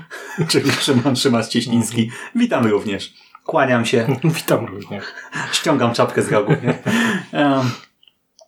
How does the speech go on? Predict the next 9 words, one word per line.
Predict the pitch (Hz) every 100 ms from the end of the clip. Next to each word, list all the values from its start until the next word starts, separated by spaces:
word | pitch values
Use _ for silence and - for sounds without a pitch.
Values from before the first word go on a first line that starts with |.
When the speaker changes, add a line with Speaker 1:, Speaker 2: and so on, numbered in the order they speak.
| _ _ _ - -
Speaker 1:
tak, | - - - -
e, | 170
dzisiaj, | 143 185 247 202 - - -
e, | 135
znowu | 151 202 202
<laughs> | -
porozmawiamy, | - 135 143 117 120 143 120
jak | 117 120
słyszycie, | - 113 139 139 123